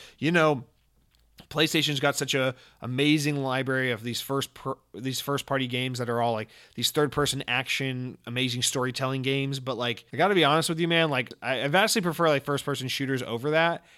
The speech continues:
And I think the combination of first person shooters plus massive open world action role playing Western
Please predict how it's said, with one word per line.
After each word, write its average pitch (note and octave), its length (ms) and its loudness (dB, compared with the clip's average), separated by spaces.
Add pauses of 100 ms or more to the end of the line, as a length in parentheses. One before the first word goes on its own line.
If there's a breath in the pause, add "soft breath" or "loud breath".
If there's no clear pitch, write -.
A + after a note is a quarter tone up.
(180 soft breath)
And C3 260 0
I B2 120 0
think F3+ 240 0
the D#3 80 -2
combination D3 520 0
of B2 60 -4
first C3+ 240 -4
person C3 220 -2
shooters C3+ 280 -2
plus - 300 -6
massive B2 340 -2
open A#2+ 300 -4
world A2+ 400 -2 (800 soft breath)
action A#2+ 400 -2
role A#2+ 160 -2
playing A#2 760 -4
Western A#2+ 680 -6